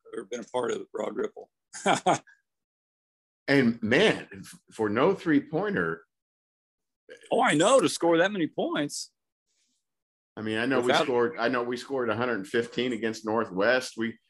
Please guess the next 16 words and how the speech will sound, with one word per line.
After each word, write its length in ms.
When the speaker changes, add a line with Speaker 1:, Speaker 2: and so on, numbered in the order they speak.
Speaker 2:
we 140
scored 360
Speaker 1:
Yeah. 60
Speaker 2:
a 40
hundred 340
and 260
nine, 460
I 60
think, 200
against 360
Hammond 360
Knoll 360
and 100
still 200
got 260
beat. 340